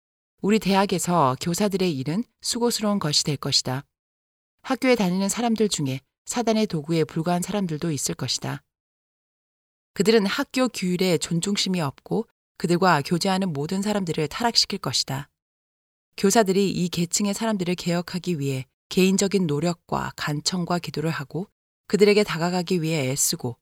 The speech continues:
그들이 할 수 있는 모든 것을 다한 후에 그들이 자신들을 위해 행해진 모든 것을 거절하고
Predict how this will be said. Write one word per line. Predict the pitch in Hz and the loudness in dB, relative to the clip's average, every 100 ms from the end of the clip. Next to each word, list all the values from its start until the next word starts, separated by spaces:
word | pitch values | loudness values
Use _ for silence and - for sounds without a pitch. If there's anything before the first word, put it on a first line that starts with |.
| _ _ _ | _ _ _
그들이 | - 165 180 | -2 2 2
할 | 185 247 | 2 -2
수 | - | 0
있는 | 208 202 170 | 0 0 -2
모든 | 143 151 190 | -6 -4 -4
것을 | 165 - 165 | -2 -4 -4
다한 | - 147 160 | -4 -4 -6
후에 | - 139 127 - _ _ _ _ | -6 -6 -6 -10 _ _ _ _
그들이 | - 165 165 131 | -6 -2 0 0
자신들을 | - - 208 180 190 160 | 0 0 0 0 -2 -2
위해 | 151 160 | -2 -2
행해진 | 196 196 208 180 | -2 -2 -2 -4
모든 | 135 139 175 | -4 -6 -4
것을 | 147 160 | -4 -6
거절하고 | - 139 170 151 123 - 196 | -6 -6 -4 -4 -4 -6 -8